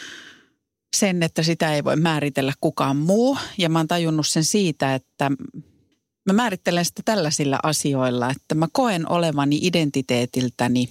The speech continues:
työidentiteetiltäni ennemmin kysyjä kuin vastaaja.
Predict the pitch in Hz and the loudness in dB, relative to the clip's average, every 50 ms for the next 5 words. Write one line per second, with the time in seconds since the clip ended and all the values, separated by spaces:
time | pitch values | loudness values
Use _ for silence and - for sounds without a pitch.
0 | - _ - 220 196 185 170 - 165 151 143 135 123 127 123 - 131 123 123 - | -6 _ 0 2 2 2 2 0 0 0 0 0 0 -2 -2 -2 -2 -2 0 -2
1 | 135 135 131 - - 131 131 135 - - 196 190 180 175 147 143 143 143 139 139 | -2 -4 -2 -2 -2 0 0 2 2 2 0 2 2 2 2 2 2 2 0 0
2 | 131 - 202 196 - - 151 127 107 92 107 - - - _ _ _ - 139 127 | 0 0 0 0 2 0 -2 -2 0 -2 -4 -4 -6 -10 _ _ _ -2 -2 0
3 | 127 131 131 131 120 110 - - - _ - - - - - 165 160 | 0 0 0 -2 -2 -2 -4 -4 -6 _ -10 -8 -6 -4 -2 -2 -2